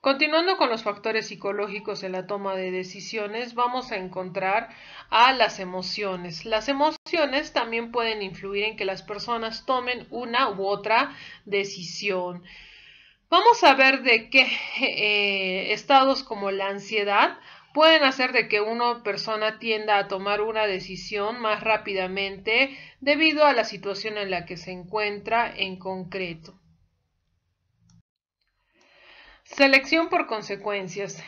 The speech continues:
La selección por consecuencias fue planteada por Skinner y con influencias de los trabajos realizados por Charles Darwin. En la selección de, con, por consecuencias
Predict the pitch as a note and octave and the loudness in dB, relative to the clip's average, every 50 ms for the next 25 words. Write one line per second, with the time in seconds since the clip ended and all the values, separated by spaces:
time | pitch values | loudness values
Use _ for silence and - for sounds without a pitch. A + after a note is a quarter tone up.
0 | - - - - B3+ B3 B3 B3 D4+ C#4+ D4 C#4+ - F#4 F#4+ G4 - G4 F#4+ - | -18 -20 -16 -6 -4 -2 0 2 2 4 2 2 2 -2 -4 0 0 -2 0 0
1 | B3 A3+ - A3 G3+ G3 G#3 G#3 G3+ G3 - A#3 A3+ A3+ - A#3 A#3 A#3 A3+ G#3+ | -4 -6 -4 -6 -8 -6 -6 -8 -8 -6 -4 -4 -6 -4 -2 -2 -2 -2 -2 -4
2 | G#3 G3+ F#3+ - G#3+ G#3 G#3 G3+ G3+ G#3+ G#3+ G#3+ - F3+ E3+ F3+ E3+ - - - | -4 -4 -6 -4 0 0 2 4 4 2 2 0 -4 -10 -8 -10 -12 -12 -12 -10
3 | A3+ A3 G#3 G3+ G3+ A#3 C#4 D4 C#4+ - - - - - - - - D#4+ E4+ E4+ | -8 -8 -4 -2 0 0 0 0 -2 -6 -18 -20 -20 -20 -20 -8 -2 0 0 2
4 | E4+ D#4+ C#4 A#3+ A3+ A#3 A3+ A3+ A3+ A3 A3+ A3+ A3+ A3 A#3 B3+ B3+ B3 A#3+ G#3+ | 4 4 2 2 0 -4 -4 -4 -2 0 0 0 -2 -2 -4 -4 -4 -4 -4 -6
5 | F#3+ G3 F#3 - - - G3 G3 G3+ G3 G3+ - A3 - G#3 F#3+ F#3 F#3 F3 - | -6 -6 -6 -6 -4 -2 0 2 2 0 0 -2 -6 -6 -6 -6 -6 -6 -4 -2
6 | G3 G3 F#3+ G3 - - F#3+ F#3+ - - G3+ G3+ G3 G3 G3 G3 G3 - A3 G3+ | 0 0 0 -2 -6 -8 -8 -8 -6 -4 -2 -2 0 -2 -4 -8 -8 -2 0 2
7 | F#3+ F#3+ F#3+ F3+ F#3 F3+ F3+ - - - - - - - - - B3 C#4 D4 C#4+ | 2 2 0 -4 -8 -12 -14 -14 -18 -20 -20 -20 -20 -18 -12 -2 2 4 4 6
8 | D#4+ D4+ D4+ D#4 D4+ - - F#4 F#4+ G4 F#4+ E4+ C4+ A3+ G3+ F3+ - - - G3+ | 4 4 4 2 0 0 0 0 2 4 6 6 8 6 6 2 0 -4 -6 -6
9 | G3+ G3 G3+ G3+ G3 G3 G#3+ G#3 F#3+ - G#3 G3+ G3+ G#3+ G#3 G#3 G3+ A3+ A#3+ A#3 | -6 -6 -6 -6 -6 -4 -6 -8 -6 -6 -8 -6 -4 -4 -4 -4 -4 -6 -8 -10
10 | - | -10